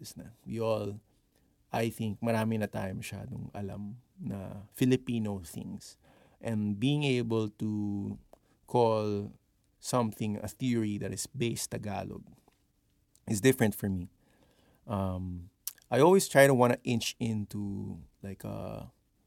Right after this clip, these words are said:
like, this, um, experience that I had. This is sort of a vision that I had, uh, when I was sleeping, obviously. Um, na, you know, nakita ko yung distinction, parang it was clear to me the distinction between languages.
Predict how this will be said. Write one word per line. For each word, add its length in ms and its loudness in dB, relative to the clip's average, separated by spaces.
like, 240 -6
this, 220 -4
um, 360 -6
experience 640 2
that 140 0
I 80 0
had. 300 -4
This 260 -6
is 120 -6
sort 300 -2
of 160 -8
a 160 -6
vision 460 2
that 140 -4
I 100 -8
had, 320 -8
uh, 560 -2
when 100 -2
I 80 0
was 140 -4
sleeping, 580 -6
obviously. 560 -12
Um, 720 -8
na, 640 -4
you 140 -4
know, 100 0
nakita 540 4
ko 60 0
yung 180 0
distinction, 560 -2
parang 240 4
it 80 0
was 160 2
clear 340 2
to 120 -2
me 100 0
the 100 -4
distinction 560 -2
between 400 -2
languages. 720 -8